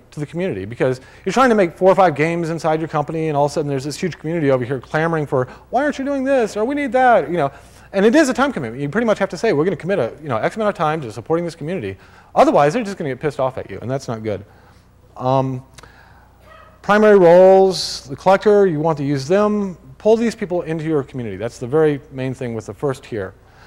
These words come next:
Next tier up, webmasters. You wanna have a very large niche, thematically neutral niche for them to fill. Um, they're gonna be organizing and distributing your content for you, and try not to compete with them.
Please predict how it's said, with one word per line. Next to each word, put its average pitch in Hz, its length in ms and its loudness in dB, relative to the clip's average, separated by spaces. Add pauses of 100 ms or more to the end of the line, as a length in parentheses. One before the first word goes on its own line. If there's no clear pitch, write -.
(380)
Next 190 300 2
tier 190 160 4
up, 120 400 2
webmasters. 127 460 -2
You 143 80 -4
wanna 131 180 -2 (100)
have 135 180 -2
a 110 60 -4
very 160 240 2
large 175 680 2
niche, 143 480 -6 (520)
thematically 175 600 0
neutral 175 340 -4
niche 143 260 -4
for 135 100 -10
them 127 140 -4
to 113 60 -6
fill. 98 380 -2 (580)
Um, 120 280 0
they're 143 100 2
gonna 156 100 0
be 135 220 0
organizing 170 680 0 (100)
and 131 100 -8
distributing 156 360 -4
your 127 140 -4 (160)
content 139 300 -4
for 123 160 -4
you, 110 160 -2
and 117 100 -8
try 180 120 -2
not 165 160 -6
to 135 60 -18
compete 131 280 -10
with 104 100 -16
them. 95 160 -16